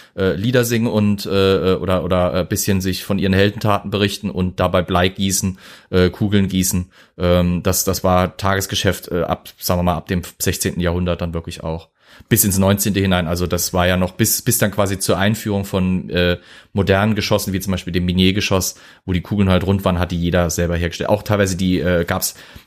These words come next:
in Kriegszeiten Aufforderungen in Heimarbeit, äh, sowas herzustellen. Im amerikanischen Unabhängigkeitskrieg zum Beispiel war, äh,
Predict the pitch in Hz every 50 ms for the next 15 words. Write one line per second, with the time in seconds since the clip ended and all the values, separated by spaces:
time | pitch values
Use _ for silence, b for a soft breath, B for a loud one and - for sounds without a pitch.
0 | B _ 101 95 92 - 110 107 - - - - 95 87 - - 82 - - 95
1 | 101 104 - - 104 95 92 92 92 87 90 90 90 87 90 92 90 85 - 95
2 | 98 107 107 71 87 82 - 85 82 82 80 - - B B B B B B B
3 | - 90 82 82 87 82 87 82 - 92 90 85 - - 90 - - 85 78 92
4 | 98 - - - 101 104 98 95 101 101 104 98 92 98 - 120 110 107 98 104
5 | 95 90 - - 90 82 - - - 90 82 - - 87 80 85 85 - - -
6 | 85 85 85 85 85 85 85 - - 85 80 80 80